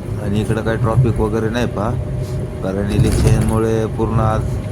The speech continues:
लोक घरी नाही का उद्याच्या तयारीसाठी. आणि जे बाहेरचे आहेत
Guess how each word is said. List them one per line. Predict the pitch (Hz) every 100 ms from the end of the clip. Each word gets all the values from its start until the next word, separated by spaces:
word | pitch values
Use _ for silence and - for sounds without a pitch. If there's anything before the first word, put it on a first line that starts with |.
| -
लोक | 113 113 107
घरी | 107 110 113
नाही | 117 123
का | 98 95 - - - - -
उद्याच्या | 110 113 117 120
तयारीसाठी. | 120 117 - - - - - - - - - - - - - -
आणि | 101 104
जे | 107 110
बाहेरचे | 117 113 117 113 120
आहेत | 113 - 117